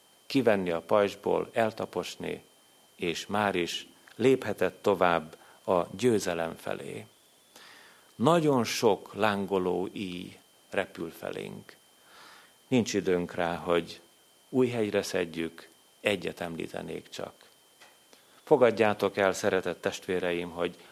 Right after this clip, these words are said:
lángoló nyilvessző lehet egy betegség.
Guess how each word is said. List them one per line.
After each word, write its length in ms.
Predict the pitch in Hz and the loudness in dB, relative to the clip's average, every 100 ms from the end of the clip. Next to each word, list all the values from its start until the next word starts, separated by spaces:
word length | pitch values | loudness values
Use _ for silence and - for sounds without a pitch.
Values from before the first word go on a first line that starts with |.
| - | -14
lángoló 960 | - 120 151 151 139 127 120 110 104 98 - _ _ _ - | -4 -2 -2 -2 0 2 2 2 2 -2 -8 _ _ _ -10
nyilvessző 1000 | 95 98 90 87 - - - 90 85 90 _ _ _ _ _ - _ _ _ - | -4 -2 -2 -4 -4 -8 -6 -4 -6 -10 _ _ _ _ _ -20 _ _ _ -6
lehet 580 | 101 98 87 87 - - | -2 -2 -4 -8 -12 -12
egy 180 | 98 87 | -10 -6
betegség. 880 | 98 - 85 - - - 73 - | -8 -8 -14 -12 -12 -12 -14 -20